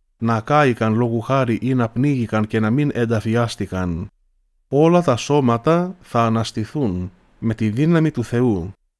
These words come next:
και θα ενωθούν με τις ψυχές για να κριθούν από τον Χριστό. Τότε ο Χριστός με ένα λόγο του θα διαχωρίσει τους δικαίους από τους πονηρούς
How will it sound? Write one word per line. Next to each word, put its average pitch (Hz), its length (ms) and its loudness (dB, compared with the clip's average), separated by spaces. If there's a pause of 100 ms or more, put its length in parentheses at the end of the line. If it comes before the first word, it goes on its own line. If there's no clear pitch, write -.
(200)
και 131 160 -2
θα 127 120 0
ενωθούν 127 460 2
με 143 120 2
τις 117 160 -2
ψυχές 170 580 -2
για 113 160 0
να 113 100 2
κριθούν 107 680 0
από 104 220 -6
τον 104 180 -2
Χριστό. 101 600 0 (1400)
Τότε 208 420 4
ο 135 80 2
Χριστός 165 640 2
με 135 180 4
ένα 175 200 4
λόγο 120 400 2
του 180 320 -2 (320)
θα 127 240 2
διαχωρίσει 127 760 2
τους 117 180 -2
δικαίους 113 640 2
από 135 320 0
τους 113 180 -6
πονηρούς 113 800 0